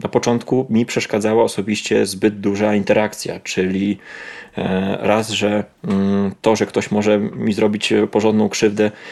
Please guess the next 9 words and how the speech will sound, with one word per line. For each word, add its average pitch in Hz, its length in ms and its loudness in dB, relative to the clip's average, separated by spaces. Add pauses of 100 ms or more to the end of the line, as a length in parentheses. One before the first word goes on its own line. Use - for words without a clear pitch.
(160)
wykorzystując 107 580 0
moje, 107 260 2
moje, 107 380 2 (240)
moje 104 220 2
błędy, 104 420 0 (340)
ale 104 200 0
dwa 110 460 0
też, 120 500 -2
e, 104 500 0